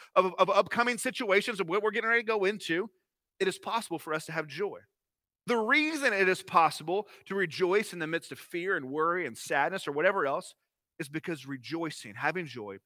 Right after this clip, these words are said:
is not the same as being happy. Joy and happiness are not the same thing.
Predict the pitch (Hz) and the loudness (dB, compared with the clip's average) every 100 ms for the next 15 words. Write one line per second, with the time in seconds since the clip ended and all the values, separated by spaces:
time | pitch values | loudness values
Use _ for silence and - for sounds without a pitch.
0 | _ _ _ - 120 120 135 147 151 - | _ _ _ -10 -8 -2 0 2 -2 -6
1 | 143 - - 160 127 104 101 107 _ _ | -12 -10 -8 -6 -6 -8 -12 -16 _ _
2 | 107 101 110 110 98 87 - _ 110 - | -14 -12 -14 -14 -16 -18 -20 _ -12 -12
3 | - _ _ _ _ _ _ _ _ _ | -20 _ _ _ _ _ _ _ _ _
4 | _ _ 127 131 147 131 127 120 98 90 | _ _ -6 -4 -4 -6 -6 -8 -16 -16
5 | 101 107 110 110 107 92 78 | -12 -12 -10 -12 -12 -18 -20